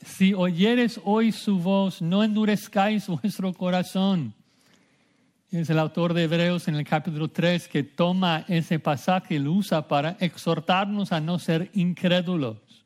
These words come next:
que es una excelente observación para nosotros, de que la murmuración, la queja,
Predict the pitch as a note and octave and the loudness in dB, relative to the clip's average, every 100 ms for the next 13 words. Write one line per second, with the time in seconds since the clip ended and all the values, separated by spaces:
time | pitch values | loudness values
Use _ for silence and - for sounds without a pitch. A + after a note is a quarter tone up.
0 | _ _ _ _ _ _ _ - D#3+ C#3 | _ _ _ _ _ _ _ -4 -2 0
1 | F3+ G3+ G3 - - G3 - F3 E3+ F#3+ | 2 2 0 -4 -4 -4 0 0 2 0
2 | F#3+ G3 - D#3+ - D3+ C#3 C#3 - D3 | 0 -2 -2 -4 -2 -2 0 -2 -2 -6
3 | C#3+ C#3 C3+ D3 - F#3 F3+ A#2+ G#2 - | -4 -4 -4 -4 0 0 0 -6 -8 -14
4 | _ _ _ _ _ - - _ D#3+ C#3+ | _ _ _ _ _ -16 -16 _ -4 -4
5 | - D3+ C#3 C3 C3+ D3+ F3 F3+ F3+ D#3+ | -2 0 0 -2 -2 -2 0 0 0 0
6 | - F#3+ F3+ D3+ C#3 - A3 G#3 D#3+ C#3 | -2 -2 0 0 -2 -2 -2 0 -2 -2
7 | D3+ | -4